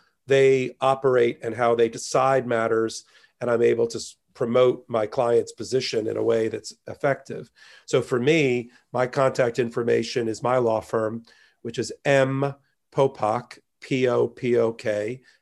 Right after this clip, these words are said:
at Z for zebra, P for Peter,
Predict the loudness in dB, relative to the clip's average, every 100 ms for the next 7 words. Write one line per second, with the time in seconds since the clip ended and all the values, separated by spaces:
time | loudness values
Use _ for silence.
0 | _ -2 -2 -2 -6 -12 -8 -2 0 -2
1 | -6 -10 _ -8 -6 -4 -4 -2 0 -2
2 | -4 -16 _ -4 -2 -2 -4 -6 -4 -4
3 | -2 0 -2